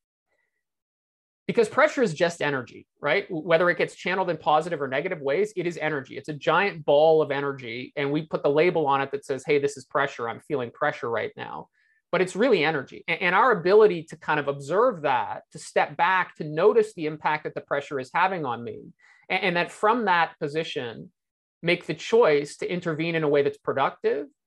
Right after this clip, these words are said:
that's at the seat of all of this. And I do think the breath is one of the more helpful things that we can do in that moment for, for a couple of reasons. First, it is very hard for us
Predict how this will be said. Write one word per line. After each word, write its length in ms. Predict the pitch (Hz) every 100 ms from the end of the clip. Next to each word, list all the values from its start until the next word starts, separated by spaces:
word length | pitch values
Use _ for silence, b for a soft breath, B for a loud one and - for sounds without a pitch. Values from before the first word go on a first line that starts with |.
| _ _ _ _ _
that's 380 | 147 160 202 220
at 80 | 214
the 80 | 160
seat 240 | - 175
of 100 | 139
all 180 | 123 131
of 60 |
this. 320 | - - - _ -
And 120 | 190
I 140 | 202
do 300 | 226 175 226
think 300 | 214 220 170 -
the 80 | 156
breath 580 | 147 196 202 135 165 - _ _ _ _ _ _ _ _ -
is 180 | 185 160
one 240 | 165 190
of 80 | 208
the 60 | 175
more 320 | 160 165 160
helpful 380 | 190 196 - 165
things 300 | 160 156 143
that 100 | 147
we 80 |
can 180 | 143 139
do 140 | 135 123
in 80 |
that 180 | 117 110
moment 280 | - - - _ _
for, 200 | - -
for 180 | - 180
a 40 |
couple 320 | 170 226 214
of 60 | 151
reasons. 480 | 131 113 - - _ _ _ _ _ _
First, 680 | - 254 170 202 - - _ _ _ _ _ _ _ _
it 120 | - 185
is 140 | 175
very 460 | 147 160 202 226 247
hard 400 | 175 185 185 180
for 220 | 175 -
us 520 | 127 127 147 - -